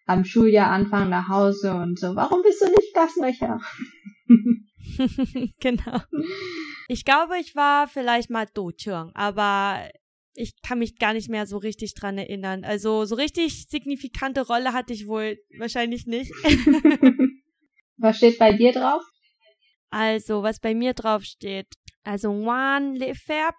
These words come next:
Speaker 2: có tinh thần trách nhiệm với phong trào thi đua của lớp.
Speaker 1: Oh.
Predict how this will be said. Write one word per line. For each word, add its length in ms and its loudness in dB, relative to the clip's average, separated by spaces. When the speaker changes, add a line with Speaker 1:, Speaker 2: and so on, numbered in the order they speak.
Speaker 2:
có 200 -4
tinh 260 -6
thần 300 -6
trách 240 -8
nhiệm 220 -4
với 260 -6
phong 200 -4
trào 360 -6
thi 140 -12
đua 220 -6
của 160 -10
lớp. 320 -2
Speaker 1:
Oh. 560 4